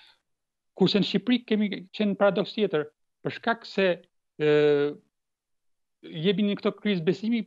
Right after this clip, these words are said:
qeveria ka krijuar vota, ka numra. Kështu që unë do doja që, e, sistemi të vazhdonte të funksiononte mirë, domethënë që qytetarët jepnin mundësi një partie e cila teste përpara me reformat,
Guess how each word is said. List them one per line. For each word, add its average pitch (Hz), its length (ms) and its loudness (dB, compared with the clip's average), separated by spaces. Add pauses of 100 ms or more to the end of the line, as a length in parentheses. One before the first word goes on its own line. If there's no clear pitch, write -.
(100)
qeveria 214 340 0
ka 208 120 -2
krijuar 220 340 0
vota, 147 260 0
ka 208 220 0
numra. 139 380 -4 (280)
Kështu - 220 -6
që 180 160 2
unë 190 240 0
do 185 160 2
doja 190 240 6
që, 160 180 0 (480)
e, 139 80 0 (300)
sistemi 226 500 0
të 180 160 -6
vazhdonte 160 480 0
të - 80 -20
funksiononte 156 540 -4
mirë, 139 480 -2
domethënë 135 400 -2
që 131 100 -2 (320)
qytetarët 151 560 2 (160)
jepnin 180 300 -2
mundësi 156 240 -8
një 151 100 -10
partie 139 400 -2
e 131 80 -2
cila 135 280 -2
teste - 260 -4
përpara 127 420 -2
me 120 140 -6
reformat, 160 420 -4